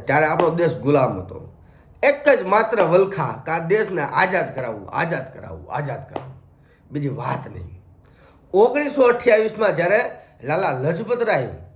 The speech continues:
ને અંગ્રેજોની લાઠીચાર્જમાં શહીદ થયા, અંગ્રેજોએ જ્યારે આંદોલન દરમિયાન લાઠીચાર્જ કર્યો ને, ત્યારે લાલા લજપત રાય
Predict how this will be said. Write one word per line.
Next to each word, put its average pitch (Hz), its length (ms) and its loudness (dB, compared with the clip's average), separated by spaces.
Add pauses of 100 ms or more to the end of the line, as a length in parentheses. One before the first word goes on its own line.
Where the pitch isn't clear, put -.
(580)
ને 180 100 -2
અંગ્રેજોની 233 760 4
લાઠીચાર્જમાં 202 880 -2
શહીદ 202 520 0
થયા, 131 300 -8 (280)
અંગ્રેજોએ 190 580 -4
જ્યારે 185 460 0 (680)
આંદોલન 180 500 0
દરમિયાન 180 520 0
લાઠીચાર્જ 196 840 -4
કર્યો 233 200 0
ને, 254 80 -8
ત્યારે 185 180 -2
લાલા 156 280 0
લજપત 160 460 -4
રાય 220 160 2